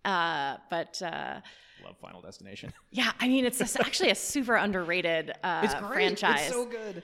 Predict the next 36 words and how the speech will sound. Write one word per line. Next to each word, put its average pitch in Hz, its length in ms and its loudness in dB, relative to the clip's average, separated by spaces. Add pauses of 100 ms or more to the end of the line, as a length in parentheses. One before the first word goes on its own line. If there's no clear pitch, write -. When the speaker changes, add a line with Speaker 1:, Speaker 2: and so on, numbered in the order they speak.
(140)
Speaker 1:
Um, 196 300 2
I'm 196 100 -2
friends 220 200 0
with 196 100 -4
Jeffrey 185 280 -2
Reddick, 165 280 -4
who 190 100 -8
created 165 380 -4
it, 156 220 -4
and, 165 240 -4
uh, 156 400 0 (640)
I 180 180 -2
tell 180 220 -2
him 175 120 -6
all 151 140 -2
the 156 80 -4
time. 147 320 -10
I 156 60 -16
was 156 100 -14
like, 180 220 -8
"Your 208 480 -2 (260)
Final 214 220 -2
Destination's 202 480 -6
one 226 60 -8
of 214 40 -6
the 214 80 -6
reasons 214 300 -8
I, 202 80 -8
like, 214 200 -10
wanted - 200 -10
to 254 80 -10
make 254 180 -8
movies. 233 360 -6
They're 269 120 -8
so 254 320 -4
amazing." 247 520 -6